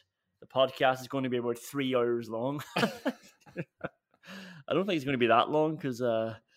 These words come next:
we're trying to feel our way back into what it's like to podcast after a win. <laughs>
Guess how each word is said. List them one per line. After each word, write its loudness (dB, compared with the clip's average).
we're 0
trying 4
to 4
feel 4
our 8
way 8
back 4
into 0
what 6
it's -4
like 2
to -10
podcast 2
after 2
a 0
win. -4
<laughs> 6